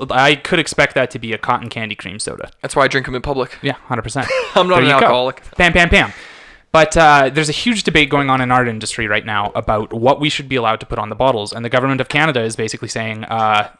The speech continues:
Speaker 1: "You can't put anything, uh, that has a person, an endorsement, an animal, uh, no fun,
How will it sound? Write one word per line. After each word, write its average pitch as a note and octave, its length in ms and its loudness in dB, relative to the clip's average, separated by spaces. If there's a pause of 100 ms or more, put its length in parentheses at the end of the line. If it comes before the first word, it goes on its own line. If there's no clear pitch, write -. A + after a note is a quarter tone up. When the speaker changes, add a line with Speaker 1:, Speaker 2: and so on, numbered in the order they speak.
(500)
Speaker 1:
"You C3+ 300 -6
can't D#3+ 420 -4
put D3+ 260 -2
anything, C#3 600 -2 (240)
uh, A#2 220 0
that A2+ 160 -2
has A#2+ 340 0
a A2+ 200 -8
person, F#3 460 2
an C3+ 140 -2
endorsement, C#3 720 -2
an A#2+ 180 -4
animal, C3 460 0 (1080)
uh, A2 1080 0
no B2+ 600 2
fun, C3 640 -2